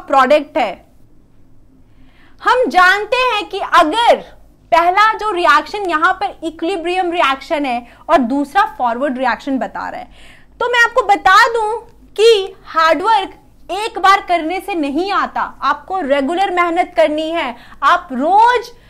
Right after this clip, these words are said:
डेली बेसिस पर जब आप मेहनत करोगे तो आप डेली आपको एक सक्सेस मिलेगा और finally आप अपने लक्ष्य या एम तक पहुंच पाओगे। बहुत जरूरी है कि डेली हार्डवर्क करेंगे तब डेली सक्सेस मिलेगा।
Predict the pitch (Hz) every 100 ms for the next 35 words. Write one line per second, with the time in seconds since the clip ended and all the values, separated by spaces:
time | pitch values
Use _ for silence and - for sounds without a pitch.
0 | - - - 220 349 403 440 466 302 359
1 | 359 392 392 - 359 311 359 359 349 277
2 | 320 370 - 339 330 330 339 285 330 -
3 | 277 277 202 247 269 302 330 233 220 285
4 | 285 - 214 - 233 220 202 196 180 -
5 | - - - - 339 392 - 269 254 285
6 | 311 370 226 254 277 226 - 226 294 392
7 | 392 - - - 240 330 339 - 349 359
8 | 370 - - 269 311 330 330 339 349 -
9 | 185 202 202 - 196 175 190 190 - 208
10 | 262 277 453 427 453 403 403 392 370 -
11 | 320 226 339 381 453 370 359 330 392 392
12 | 349 339 349 339 370 381 - 339 294 320
13 | 330 330 311 339 285 285 285 262 233